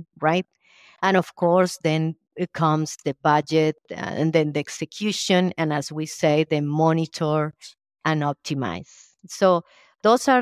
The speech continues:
like, eight steps, very important steps to really follow an strategic plan, okay? And as I was saying at the beginning,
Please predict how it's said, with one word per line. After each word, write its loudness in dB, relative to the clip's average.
like, 0
eight 2
steps, 0
very 2
important 0
steps -4
to -2
really 4
follow 4
an 2
strategic -4
plan, 0
okay? -4
And 4
as 2
I 4
was 0
saying 4
at 2
the 4
beginning, 0